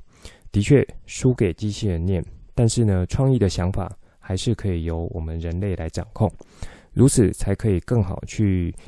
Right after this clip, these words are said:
利用到机器人它变得这么厉害的能力。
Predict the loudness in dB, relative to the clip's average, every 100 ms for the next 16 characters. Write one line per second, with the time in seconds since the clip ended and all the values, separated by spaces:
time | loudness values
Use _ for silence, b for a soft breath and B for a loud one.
0 | 2 4 6 4 2 -2 -4 -6 -4 -2
1 | 0 0 0 -2 -6 -2 -2 -2 -2 -2
2 | -2 -4 -4 -4 -4 -4 -6 -4 -6